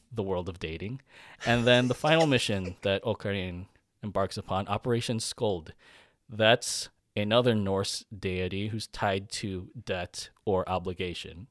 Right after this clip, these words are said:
Speaker 1: Or in this case, it's Okarin's desire to save Kurisu, for always saving him and helping him out in the different world lines.
Speaker 2: Interesting. So Okabe is very knowledgeable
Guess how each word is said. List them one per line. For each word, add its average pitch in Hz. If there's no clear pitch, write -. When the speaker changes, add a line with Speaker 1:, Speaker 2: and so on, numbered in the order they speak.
Speaker 1:
Or 95
in 90
this 104
case, 98
it's -
Okarin's 104
desire 92
to -
save 90
Kurisu, 92
for -
always 85
saving 87
him 87
and 90
helping 90
him 82
out 82
in 82
the 82
different 78
world 80
lines. 80
Speaker 2:
Interesting. 139
So -
Okabe 208
is 165
very 165
knowledgeable 147